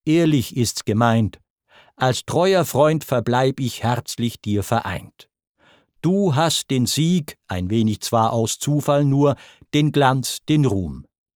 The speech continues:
Mir aber bleibt die Eigenspur. Dass ich, der Wildlingswuchs der Ungewöhnlichkeit“,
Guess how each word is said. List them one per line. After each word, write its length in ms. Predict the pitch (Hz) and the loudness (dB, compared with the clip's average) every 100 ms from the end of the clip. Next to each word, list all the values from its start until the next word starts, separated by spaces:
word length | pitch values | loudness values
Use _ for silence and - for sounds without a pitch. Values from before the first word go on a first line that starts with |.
| _ | _
Mir 320 | 143 175 175 - | 2 4 2 0
aber 260 | 127 131 | 0 0
bleibt 480 | 120 110 110 101 - | 0 0 0 -2 -6
die 160 | 135 - | -6 -2
Eigenspur. 840 | 110 98 - - - - 73 - - _ _ _ _ _ | -4 -4 -6 -8 -10 -12 -12 -12 -18 _ _ _ _ _
Dass 280 | 135 143 - | 0 0 0
ich, 440 | 196 151 - - _ _ _ _ _ _ | -2 -2 -4 -16 _ _ _ _ _ _
der 220 | 147 143 | 2 2
Wildlingswuchs 1300 | 139 220 185 - 151 127 - - 117 143 98 - - | 2 0 -2 -2 0 0 0 -4 0 0 -2 -6 -6
der 240 | - 123 - | -2 -2 0
Ungewöhnlichkeit“, 1400 | 208 208 147 131 143 131 117 98 - 120 95 78 - | 0 2 2 2 2 2 0 -2 -4 -4 -4 -12 -20